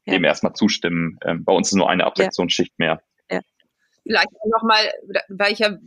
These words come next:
Speaker 3: in so einem großen Unternehmen arbeite, bei uns, wir sind ja auch die Kunden, aber was bei uns auch extrem wichtig war, dass wir einfach eine Führung haben, die sich das zum Thema gesetzt hat. Also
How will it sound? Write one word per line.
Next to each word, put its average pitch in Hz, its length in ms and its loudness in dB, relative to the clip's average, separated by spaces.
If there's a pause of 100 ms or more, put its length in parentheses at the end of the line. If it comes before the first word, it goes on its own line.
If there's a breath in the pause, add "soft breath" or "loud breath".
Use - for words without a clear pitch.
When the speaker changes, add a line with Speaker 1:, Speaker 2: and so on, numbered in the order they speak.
(100)
Speaker 3:
in 208 100 -4
so 196 100 0
einem 180 140 -4 (220)
großen 240 360 2
Unternehmen 185 400 0
arbeite, 185 440 0
bei 190 100 2
uns, 226 260 -2
wir 202 200 2
sind 202 220 -4
ja 202 120 2
auch 240 100 -2
die 233 140 -2
Kunden, 220 360 -2
aber 202 280 0
was 202 200 2
bei 180 100 -2
uns 185 200 -4
auch 190 120 -4
extrem 202 440 -2
wichtig 202 360 -6
war, 202 140 2
dass 190 200 -2
wir 180 80 -2
einfach 185 240 -4
eine 202 140 -2
Führung 233 560 -4 (220)
haben, 202 380 2
die 214 240 -2
sich 202 140 -4
das - 220 -6
zum 196 180 -6
Thema 220 260 0
gesetzt 165 460 -6
hat. 160 160 -8
Also 175 280 -2